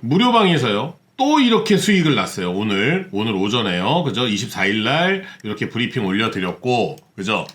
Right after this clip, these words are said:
보이시나요? 네, 이십사 일 날 이렇게 브리핑 올려드렸고, 함께 대응을 하면서 했는데, 자, 첫 번째로 현대약품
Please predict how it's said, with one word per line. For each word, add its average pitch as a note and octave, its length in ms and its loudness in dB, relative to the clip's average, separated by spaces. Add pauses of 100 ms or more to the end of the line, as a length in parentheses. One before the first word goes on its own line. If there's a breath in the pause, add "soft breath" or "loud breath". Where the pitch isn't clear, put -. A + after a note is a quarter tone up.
보이시나요? G#2+ 640 -4
네, F#2 240 -2
이십사 G#2 240 -4
일 G#2 60 0
날 G2 120 0
이렇게 F#2 240 -6
브리핑 G#2+ 300 -6
올려드렸고, A2 960 0 (380 loud breath)
함께 G3+ 360 2
대응을 D3+ 360 2
하면서 E3 760 2
했는데, D3 520 2
자, G#2+ 160 -4
첫 F3 180 -2
번째로 F3 480 2
현대약품 G#3+ 840 4